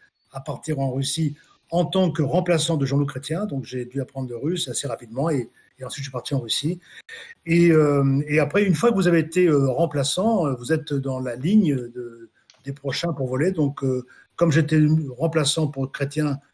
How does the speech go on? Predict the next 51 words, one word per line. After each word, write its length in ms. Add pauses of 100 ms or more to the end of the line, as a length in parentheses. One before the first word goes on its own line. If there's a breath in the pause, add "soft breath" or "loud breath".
j'étais 340
numéro 360
un 80
pour 120
le 60
vol 140
d'après. 480 (420 loud breath)
Ensuite 240
est 60
venu 120
avec 160
moi, 300
euh, 60
Jean-Pierre 340
Régnuret, 320
qui 80
était 140
numéro 300
deux 100
avec 160
moi, 280 (280 loud breath)
qui 100
est 40
passé 300
numéro 380
un 60
après. 240
Donc, 160
c'est 140
un 40
travail 200
de 60
patience. 600 (360 loud breath)
Il 140
faut 240
en 100
moyenne, 580
euh, 300 (420 soft breath)
environ 600
sept 380
ans 380 (100)
entre 360
la 220
sélection 680 (380 soft breath)
et 60
le 80
décollage 540
lorsqu'on 460
est, 180
euh, 300
européen. 640